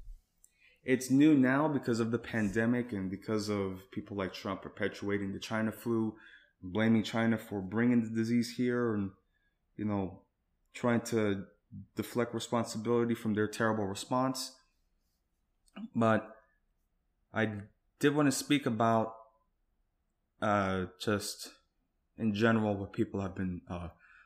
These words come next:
talking about, or, you know, their, their testimonies about attack and reports of attacks. I mean, a lot of, uh,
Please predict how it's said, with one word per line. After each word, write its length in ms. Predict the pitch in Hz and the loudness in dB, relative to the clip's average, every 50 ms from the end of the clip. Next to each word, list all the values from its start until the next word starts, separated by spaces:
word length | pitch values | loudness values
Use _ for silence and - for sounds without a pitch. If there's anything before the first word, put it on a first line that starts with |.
| _ _ - | _ _ -2
talking 360 | - 127 127 127 - 135 127 | 2 2 2 2 2 2 2
about, 520 | 117 107 120 117 113 113 113 110 - - - - _ _ _ _ _ _ - - | 2 2 2 2 2 2 2 0 -4 -12 -20 -20 _ _ _ _ _ _ -12 -8
or, 320 | 98 95 92 90 87 - - - | -6 -4 -4 -4 -6 -8 -10 -10
you 60 | 95 | -10
know, 140 | 87 87 87 101 | -8 -8 -6 -2
their, 220 | 104 101 101 98 | 0 2 2 2
their 160 | - 107 107 | 2 2 0
testimonies 720 | 104 - - 113 104 98 - - 107 104 101 101 101 101 98 | 0 0 -2 -2 -2 -2 -2 -2 -2 0 0 0 0 -2 -2
about 240 | 92 95 98 101 101 | -2 -2 -2 -2 -2
attack 380 | - - - 101 104 101 - | -4 -4 -4 -2 -2 -2 -2
and 60 | 101 | -6
reports 380 | 95 92 - - 107 107 - - | -6 -6 -6 -4 -4 -4 -2 -4
of 100 | 104 92 | -8 -8
attacks. 460 | 92 - - 107 104 104 101 - - | -8 -6 -2 2 2 2 2 0 -2
I 60 | 107 | -2
mean, 240 | 101 98 95 92 - - _ _ _ _ _ _ _ _ _ _ - | -2 -2 -2 -4 -6 -10 _ _ _ _ _ _ _ _ _ _ -2
a 80 | 107 101 | 0 0
lot 340 | 101 104 110 127 147 151 143 | 2 2 4 4 4 4 4
of, 200 | 127 113 110 - - - | 2 -2 -4 -10 -8 -4
uh, 380 | 107 104 95 92 92 90 87 | -2 -2 0 0 -2 -4 -6